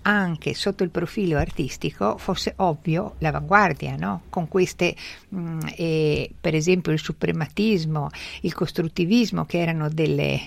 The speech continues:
delle novità sul piano artistico all'inizio del Novecento, che venivano dalla Russia. Dalla Russia andavano nei vari paesi dell'est,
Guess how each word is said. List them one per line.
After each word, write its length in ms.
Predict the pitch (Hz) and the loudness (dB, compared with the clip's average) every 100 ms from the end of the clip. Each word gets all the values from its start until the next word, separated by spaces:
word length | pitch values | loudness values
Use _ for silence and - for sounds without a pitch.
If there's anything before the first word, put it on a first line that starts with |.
| - | -6
delle 560 | 151 156 147 139 143 - | -2 0 2 0 -2 -2
novità 760 | 165 165 156 160 - 240 185 | 0 0 2 0 6 8 8
sul 220 | 147 - 147 | 4 -2 -2
piano 320 | 175 170 156 | 0 0 -2
artistico 520 | 156 190 160 160 151 | -2 -2 0 -2 -2
all'inizio 460 | 156 151 156 165 156 | 0 0 -2 -4 -2
del 140 | 156 | -2
Novecento, 480 | 156 156 240 208 156 | -2 0 0 0 2
che 120 | 165 | 0
venivano 420 | 165 170 160 156 | 2 2 2 2
dalla 260 | 147 151 175 | 2 4 4
Russia. 440 | 247 - - 139 - - - | 4 2 2 2 0 -12 -2
Dalla 260 | 165 160 165 | 2 4 6
Russia 480 | 226 226 - - - - - - | 6 4 4 2 2 -6 -10 -4
andavano 960 | 165 165 170 165 165 165 156 160 - - 175 | -2 4 4 4 4 2 2 0 -2 -6 0
nei 220 | 160 160 | 2 4
vari 280 | 165 165 160 | 4 4 4
paesi 440 | 160 156 151 151 | 4 4 4 2
dell'est, 520 | 185 208 240 208 - | 4 6 6 4 2